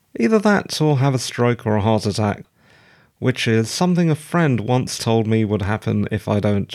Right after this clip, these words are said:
relax, chillax. Do people still say chillax? There is a way that I can manage this because I write my own show notes and <laughs>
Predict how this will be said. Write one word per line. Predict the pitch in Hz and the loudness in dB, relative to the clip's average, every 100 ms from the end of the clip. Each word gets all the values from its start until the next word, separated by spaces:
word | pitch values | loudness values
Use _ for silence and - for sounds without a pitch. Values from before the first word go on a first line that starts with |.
| - | -8
relax, | 131 170 139 85 _ - - - | -2 0 0 -4 _ -16 -12 -12
chillax. | - - 160 113 92 - - - - - _ _ _ _ | -8 0 2 2 0 -6 -14 -10 -10 -12 _ _ _ _
Do | 113 | -4
people | 123 120 107 | -2 0 0
still | - - - 107 104 | -2 -6 0 2 2
say | - 101 | 0 0
chillax? | 95 - 101 101 - - - - - _ _ _ _ _ _ _ _ _ _ _ _ _ _ _ _ - | 0 2 2 2 -2 -10 -12 -12 -16 _ _ _ _ _ _ _ _ _ _ _ _ _ _ _ _ -10
There | - 165 175 180 | -4 0 0 -2
is | - 196 190 | -2 -4 -2
a | |
way | 160 180 185 165 | -2 0 0 0
that | 143 | 0
I | 135 127 | -2 -2
can | - 113 | -2 -2
manage | 120 160 143 - | -2 0 -2 -4
this | 104 92 - | -6 -8 -8
because | - 104 107 104 | -8 -4 -2 0
I | 120 | 0
write | 113 117 | 0 -2
my | 107 110 | 0 0
own | 107 | 0
show | - 151 151 | -2 0 0
notes | 151 - - | 0 -2 -6
and | 110 | -4
<laughs> | 104 | -4